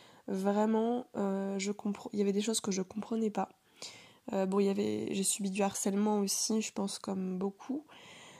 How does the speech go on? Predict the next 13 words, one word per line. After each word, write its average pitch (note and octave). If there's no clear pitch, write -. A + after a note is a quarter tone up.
Euh, G3
<clears throat> -
vraiment, C4+
il D4+
y -
avait A#3
des G#3+
choses B3+
que A3+
je G3+
ne F#3+
comprenais G#3+
pas. A#3+